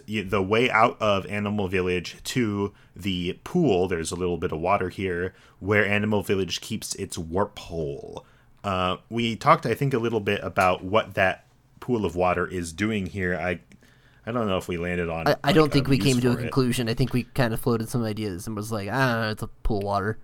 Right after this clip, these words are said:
Speaker 1: And it looks neat.
Speaker 2: Yep.
Speaker 1: Uh, there's also a path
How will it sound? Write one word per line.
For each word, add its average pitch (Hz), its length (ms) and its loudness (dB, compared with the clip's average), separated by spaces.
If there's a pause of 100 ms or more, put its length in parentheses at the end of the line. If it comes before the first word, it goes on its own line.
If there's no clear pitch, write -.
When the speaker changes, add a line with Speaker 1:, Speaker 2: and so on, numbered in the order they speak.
(280)
Speaker 1:
And 143 160 0
it 131 100 -2
looks 127 180 -2
neat. 87 260 -6 (420)
Speaker 2:
Yep. 202 140 4
Speaker 1:
Uh, 95 360 0 (120)
there's 117 240 0
also 175 340 6
a 180 60 4
path 104 580 -2